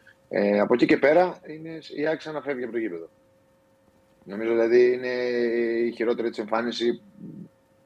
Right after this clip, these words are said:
Δε-, δεν το είναι ξαναδεί έτσι. Οι παίκτες δεν μπορούν να συνδυαστούν, παίκτες που δεν κινούνται με την μπάλα, ε, παίκτες που πάνε, ε, μονόπατα όλα από δεξιά να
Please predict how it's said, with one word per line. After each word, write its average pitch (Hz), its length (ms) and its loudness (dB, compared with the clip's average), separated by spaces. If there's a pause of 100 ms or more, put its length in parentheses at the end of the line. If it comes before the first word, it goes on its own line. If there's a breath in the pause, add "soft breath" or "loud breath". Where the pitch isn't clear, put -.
(160)
Δε-, 107 300 0
δεν 107 340 0
το 104 100 2
είναι 95 160 -2
ξαναδεί 92 440 2
έτσι. - 160 2
Οι - 40 -10
παίκτες - 260 -2
δεν - 80 4
μπορούν 107 80 4
να 104 60 6
συνδυαστούν, 98 480 -2
παίκτες 110 260 0
που 98 60 -2
δεν 104 100 4
κινούνται 98 340 0
με 185 80 -2
την 175 100 -4
μπάλα, 127 340 4 (600 loud breath)
ε, 98 160 4
παίκτες 110 420 -2
που 104 100 -2
πάνε, 113 240 2
ε, 98 560 0
μονόπατα 101 460 0
όλα 104 80 4
από 95 100 -4
δεξιά 104 300 -2
να 95 280 -4